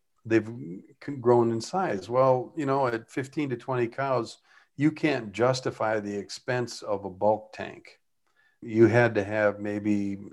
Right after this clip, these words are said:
eighty or a hundred cows to justify that expense. So the technology has continued to push us toward farms that can afford the capital.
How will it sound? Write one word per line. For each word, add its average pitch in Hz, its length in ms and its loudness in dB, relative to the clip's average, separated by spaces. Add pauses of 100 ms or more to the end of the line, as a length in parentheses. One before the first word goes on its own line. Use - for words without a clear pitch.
(100)
eighty 113 440 4
or 95 180 -4
a 87 60 -6
hundred 120 400 0
cows 95 380 -2
to 101 120 -14
justify 98 560 0
that 95 240 -2
expense. 90 560 -12
So 107 440 -2 (520)
the 120 80 -2
technology 131 1080 -2 (340)
has 104 640 -2 (160)
continued 123 640 0
to - 80 -18
push 123 340 -2
us 107 220 0
toward 107 420 -4 (340)
farms 123 380 -2
that 107 160 -4
can 110 140 -4
afford 117 760 2 (260)
the 101 120 -6
capital. 123 800 -4